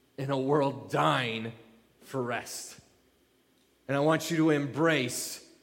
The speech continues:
the Lord who is the Lord of the Sabbath, who invites you into resting in his presence. So resist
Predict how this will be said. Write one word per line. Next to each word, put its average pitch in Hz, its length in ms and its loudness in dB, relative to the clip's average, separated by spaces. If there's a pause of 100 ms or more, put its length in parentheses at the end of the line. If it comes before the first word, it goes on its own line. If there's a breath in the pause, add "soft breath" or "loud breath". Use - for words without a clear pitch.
(180)
the 139 140 0
Lord 156 680 4 (280)
who 135 280 -2
is 156 300 -2
the 135 100 -2
Lord 127 200 0
of 120 80 -6
the 117 60 -8
Sabbath, 113 540 -6
who 120 140 -6
invites 117 720 -4
you 85 220 -12 (680)
into 110 280 -10
resting 104 600 -6
in 107 140 -10
his 101 220 -12
presence. - 680 -18 (1040)
So - 180 2
resist 156 960 6